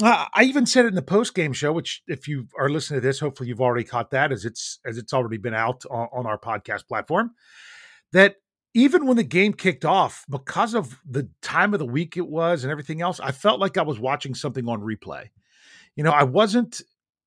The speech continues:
it wasn't as hyped because of the players missing for Baltimore. I was more worried about the Steelers not winning the game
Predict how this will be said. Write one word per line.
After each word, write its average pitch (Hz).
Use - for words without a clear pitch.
it 165
wasn't 233
as 196
hyped -
because 147
of 135
the 131
players 147
missing 143
for 139
Baltimore. 113
I 120
was 156
more 139
worried 151
about 139
the 135
Steelers 131
not 143
winning 147
the 131
game 117